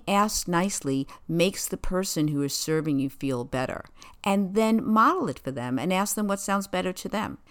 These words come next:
Because we're all willing to do things when we understand the purpose of them. That's really the key there. So until next time, I hope you are practicing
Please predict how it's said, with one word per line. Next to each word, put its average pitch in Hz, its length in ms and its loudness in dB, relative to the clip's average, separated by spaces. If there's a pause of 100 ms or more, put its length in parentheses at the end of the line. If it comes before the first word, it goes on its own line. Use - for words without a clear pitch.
(200)
Because 262 400 2
we're 269 240 4
all 330 280 6
willing 285 260 6
to 208 120 -6
do 202 220 -2
things 147 380 0
when 156 100 2
we 151 140 0
understand 147 560 -4
the 135 60 -6
purpose - 420 -8
of - 60 -16
them. 92 360 -10
That's 165 320 0
really 147 200 -4
the 131 80 -12
key - 260 -8
there. 104 380 -10 (300)
So 190 440 4
until 254 540 2
next 214 320 0
time, 139 280 0
I 147 100 2
hope 196 360 0
you 202 160 0
are 185 80 4
practicing 180 800 -2